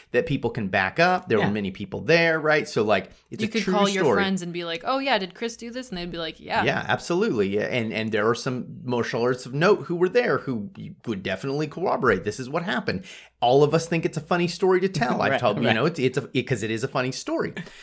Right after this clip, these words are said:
Speaker 1: Now, let's put it in some context, though.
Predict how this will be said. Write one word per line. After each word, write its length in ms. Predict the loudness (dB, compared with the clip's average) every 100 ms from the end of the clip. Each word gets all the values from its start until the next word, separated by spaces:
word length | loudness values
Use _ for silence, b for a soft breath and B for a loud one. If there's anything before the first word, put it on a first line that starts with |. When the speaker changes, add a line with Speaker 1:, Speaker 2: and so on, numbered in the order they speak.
| B B
Speaker 1:
Now, 120 | 4
let's 180 | 6 6
put 240 | 4 4
it 100 | 4
in 80 | 2
some 140 | 2 -2
context, 920 | 0 2 4 2 0 -2 -2 -16 -12
though. 260 | -10 -10